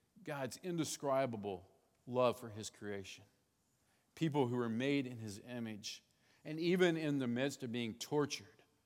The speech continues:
and mocked and ridiculed and, and treated beyond any way any human should have ever been treated, again, he's teaching us to love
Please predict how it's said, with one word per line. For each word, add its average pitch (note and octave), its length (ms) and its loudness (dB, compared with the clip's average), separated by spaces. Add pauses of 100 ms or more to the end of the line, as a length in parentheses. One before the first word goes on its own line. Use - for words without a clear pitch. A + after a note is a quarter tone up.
(340)
and A#2+ 140 -4
mocked C3+ 360 12
and A#2 120 2
ridiculed B2 540 4
and, G#2+ 160 0 (200)
and B2+ 140 -2
treated C#3 540 4 (560)
beyond C3 360 2
any D3 220 2
way C3 240 2
any B2+ 180 0
human B2 320 0
should A#2 180 -4
have A2+ 100 -6
ever B2 240 0
been A2 260 -4
treated, A2 420 -2 (920)
again, A2+ 300 -2
he's G2+ 140 -4
teaching C3 420 -2
us G2+ 200 -4
to A#2 140 -6
love A2 420 6